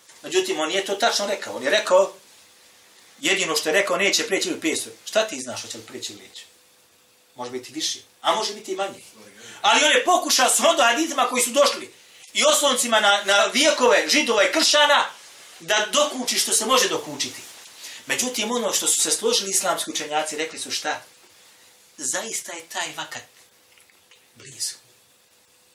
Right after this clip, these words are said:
Shodno svim hadithima koji su došli, taj vakat je blizu. Zato ovo djelo su mnogi uvrstili u djelo koje nije dozvoljno čitati.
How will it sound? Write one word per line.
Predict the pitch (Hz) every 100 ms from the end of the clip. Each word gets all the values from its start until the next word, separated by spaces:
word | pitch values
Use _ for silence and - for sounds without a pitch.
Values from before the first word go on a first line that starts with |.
| _ _ _ _ _ _ -
Shodno | - 170 160
svim | - 202 - -
hadithima | 143 175 170 143
koji | - 123
su | 127
došli, | 135 - 101 _ - _ _ _ _
taj | - 131
vakat | 139 135 -
je | 120
blizu. | 107 101 - _ _ _
Zato | - 156 180 180
ovo | 147
djelo | 147 214 -
su | -
mnogi | 175 247
uvrstili | 285 185 - - - - -
u |
djelo | 123 165 139 151
koje | 135
nije | 147 151
dozvoljno | 127 139 135 120
čitati. | 190 - -